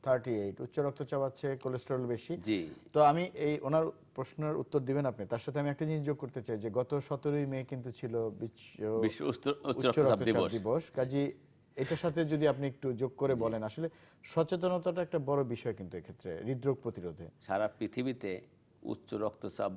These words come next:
Speaker 2: জনিত কমপ্লিকেশনে বা কারণে
Speaker 1: হুম, হুম।
Speaker 2: পঁচানব্বই লক্ষ লোক সারা পৃথিবীতে মারা যান প্রতি বছর। তাহলে এটা একটা ভয়ঙ্কর সাইলেন্ট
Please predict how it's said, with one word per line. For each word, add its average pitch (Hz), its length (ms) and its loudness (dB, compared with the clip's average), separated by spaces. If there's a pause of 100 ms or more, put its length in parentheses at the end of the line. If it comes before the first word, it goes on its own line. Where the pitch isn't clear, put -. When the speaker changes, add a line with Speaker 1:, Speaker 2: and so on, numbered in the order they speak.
(220)
Speaker 2:
জনিত 92 400 0 (100)
কমপ্লিকেশনে 87 680 -2
বা 80 280 0 (120)
কারণে 82 420 4 (160)
Speaker 1:
হুম, 104 100 -8
হুম। 92 140 -14 (640)
Speaker 2:
পঁচানব্বই 101 520 -2
লক্ষ 101 380 -4
লোক 110 280 -6
সারা 92 200 -6
পৃথিবীতে 90 400 -6
মারা 85 280 2
যান 82 180 -4
প্রতি 165 320 4
বছর। 107 420 0 (300)
তাহলে 110 180 4
এটা 110 160 6
একটা 117 340 2 (260)
ভয়ঙ্কর 104 560 2
সাইলেন্ট 101 540 2